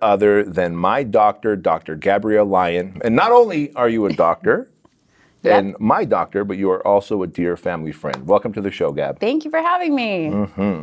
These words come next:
Speaker 1: Thank you for being here. Um, the reason I asked you to be on the show is because I want, I want to talk about optimization, like entrepreneurs
Speaker 2: Yeah.
Speaker 1: and what we talk about here on the Empire Show is as entrepreneurs, we are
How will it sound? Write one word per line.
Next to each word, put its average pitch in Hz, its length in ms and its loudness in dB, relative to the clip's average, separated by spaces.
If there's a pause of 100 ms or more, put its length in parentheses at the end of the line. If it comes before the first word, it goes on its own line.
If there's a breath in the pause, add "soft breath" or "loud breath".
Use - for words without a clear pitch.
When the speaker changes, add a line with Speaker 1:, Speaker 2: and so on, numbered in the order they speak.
(160)
Speaker 1:
Thank 123 300 2
you 131 140 4
for 110 180 0
being 135 360 2
here. 104 300 2
Um, 113 340 2 (380 loud breath)
the 135 140 2
reason 147 500 -2
I 110 160 -2
asked 113 400 -2
you 120 80 0
to 101 100 0
be 104 220 -2
on 98 140 0
the 82 100 -6
show 85 540 0 (420 loud breath)
is 104 180 0
because 101 320 -2
I 104 60 0
want, 139 340 0
I 110 40 -4
want 127 240 2
to 147 40 -2
talk 135 280 -2
about 120 300 0
optimization, 101 840 -2
like 71 260 -8
entrepreneurs 117 960 2
Speaker 2:
Yeah. 101 60 -2
Speaker 1:
and 87 260 -6
what 101 120 -2
we 110 100 -6
talk 107 240 0
about 104 160 -2
here 107 140 -4
on 98 100 -2
the 98 80 -2
Empire 95 320 -2
Show 92 240 -2
is 82 120 -8
as 82 160 -8
entrepreneurs, 107 920 0
we 95 300 -2
are 87 200 -2